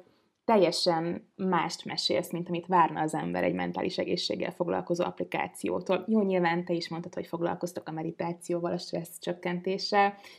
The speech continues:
de hogy tényleg ez az aktivitás, ami az én értelmezésemben azt jelenti, hogy segít egy kicsit kifordítani az embert a saját fejéből,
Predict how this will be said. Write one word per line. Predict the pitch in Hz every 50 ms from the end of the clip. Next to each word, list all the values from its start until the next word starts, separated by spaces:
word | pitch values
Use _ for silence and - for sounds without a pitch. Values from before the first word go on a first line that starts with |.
| _ _
de | - 180
hogy | 180 180 180
tényleg | 185 254 208 190 180 180 185
ez | 175 175
az | 180 180 180 180 180
aktivitás, | - 196 196 - - 190 180 175 185 185 185 - 196 202 202 208 185 175 - - -
ami | 190 185 185 185 185 185 185 202
az | 196 180 180 - - _ _
én | - 196 196 185
értelmezésemben | 175 175 175 - 175 175 175 180 180 180 180 180 - 190 185 185 190
azt | 196 190 190 - -
jelenti, | 165 170 175 - 185
hogy | 180 190
segít | - 214 175 175 170 175
egy | 180 175
kicsit | - - 175 - 175 -
kifordítani | - 214 202 - - 156 165 160 160 165 165 - 175 170 165 170
az | 175 175
embert | 175 160 175 185 - 202 - -
a | 185
saját | - - 185 175 170 165 175 -
fejéből, | - - 180 170 160 156 156 165 160 - 165 165 175 190 214